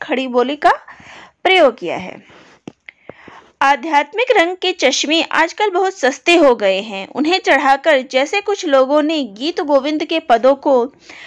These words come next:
आध्यात्मिक संकेत बताया है, वैसे ही विद्यापति के इन पदों को भी शुक्ल जी के उक्त कथन का आशय है कि विद्यापति के पद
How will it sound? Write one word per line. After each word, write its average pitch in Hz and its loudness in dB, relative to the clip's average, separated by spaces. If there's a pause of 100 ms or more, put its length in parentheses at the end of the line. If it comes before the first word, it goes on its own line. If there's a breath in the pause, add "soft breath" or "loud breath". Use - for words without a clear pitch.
(280 loud breath)
आध्यात्मिक 269 0
संकेत 294 -2
बताया 226 0
है, 208 -6
वैसे 254 0
ही 392 0
विद्यापति 320 0
के 320 -6
इन 349 -8
पदों 262 4
को 247 0
भी 240 -4 (600 loud breath)
शुक्ल 415 0
जी 330 0
के 330 0 (160)
उक्त - -2
कथन 302 -2
का 330 2
आशय 269 -2
है 339 -4 (1800 loud breath)
कि 339 0 (160)
विद्यापति 311 0
के 320 -2
पद 302 0